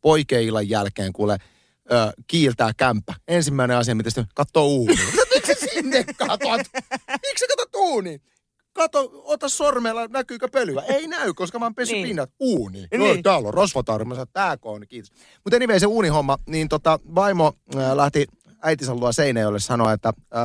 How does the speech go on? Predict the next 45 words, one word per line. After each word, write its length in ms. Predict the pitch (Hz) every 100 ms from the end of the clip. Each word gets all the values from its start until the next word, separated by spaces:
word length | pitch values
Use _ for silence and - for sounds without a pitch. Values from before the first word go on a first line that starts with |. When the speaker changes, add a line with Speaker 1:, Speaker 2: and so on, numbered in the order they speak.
| 123 - _
Speaker 1:
Anssi, 300 | 175 151 135
katotko, 400 | 156 147 - 131
että 140 | 120
kun 140 | 131 117
palaan, 420 | 147 131 110 101
niin 160 | 104
uuni 300 | 117 123 104
on 100 | 98
puhdistunut? 400 | 92 107 92 87
Mä 60 | 87
sanoin, 180 | - _ -
totta 320 | 101 - -
kai 240 | - 78 82
mä 120 | 80 -
puhdistan. 420 | 92 87 85 -
Ja 80 | 92 90 - _ _ -
meillä 220 | 156 185
on 60 | 214
kaiken 320 | 190 180 170
maailman 280 | 151 139 135
uunin 300 | 135 127 107
puhdistusaineita, 920 | 110 113 104 101 113 104 98 92 90
löytyy 420 | 92 95 - 95
siivouskaapista, 760 | 90 101 90 87 95 85 87 -
niin 80 | 101
mä 80 | 110
pistin 300 | 117 - 107
kaikki. 580 | 113 104 95 _ - - _ _ _ _
Speaker 2:
Okei. 200 | 196 254 247
Speaker 1:
Suihki 380 | 208 214 -
menemään, 520 | 165 170 170 147 131 120
siinä 140 | 143
lukee, 220 | 135 139
että 120 | 123 -
puoli 240 | 185 165
tuntia 380 | 143 127 - 120
aina 180 | 120 117
vaikuttaa, 540 | 127 113 110 - 104
sen 180 | 104 110
jälkeen 360 | 104 95 104 98
ei 60 |
muuta 240 | 95 95 92
kuin 160 | 98 -
märällä 480 | 87 120 117 95 90
rätillä 380 | 90 90 85